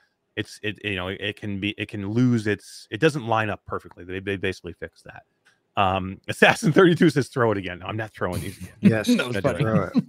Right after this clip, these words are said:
Speaker 1: <laughs> I'm not doing that. Uh, I do, I do, do like these now. I remember I told you that Task gave me these, and I had, I had some
Speaker 3: You had
Speaker 1: issues
Speaker 3: them on
Speaker 1: 'cause they
Speaker 3: backwards.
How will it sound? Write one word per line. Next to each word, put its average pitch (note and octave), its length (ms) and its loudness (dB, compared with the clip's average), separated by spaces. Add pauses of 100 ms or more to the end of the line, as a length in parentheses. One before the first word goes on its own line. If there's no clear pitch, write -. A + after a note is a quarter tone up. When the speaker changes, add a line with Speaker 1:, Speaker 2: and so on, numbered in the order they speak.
Speaker 1:
<laughs> - 120 0
I'm E3 80 -2
not C3+ 160 0
doing A2+ 200 -6
that. - 160 -20 (640)
Uh, G2+ 180 0
I D#3+ 100 6
do, A#3 260 6
I D3 200 4
do, D#3 280 4 (140)
do C#3+ 160 2
like B2+ 220 -2
these F#2+ 180 -6
now. F2 240 -10 (160)
I - 40 -10
remember G2+ 280 -6
I G2 60 -6
told G2+ 220 -8
you F#2+ 100 -8
that F2+ 140 -8
Task F2+ 300 -10
gave F2+ 140 -8
me F#2 120 -6
these, F#2+ 140 -8
and F2+ 100 -10
I E2+ 80 -12
had, F2+ 160 -8 (160)
I F2 40 -16
had F#2 160 -10
some - 140 -12
Speaker 3:
You C3+ 80 2
had B2 100 4
Speaker 1:
issues B2 60 2
Speaker 3:
them A#2 80 2
on A#2+ 60 2
Speaker 1:
'cause - 40 0
they A2 120 2
Speaker 3:
backwards. G#2 280 -10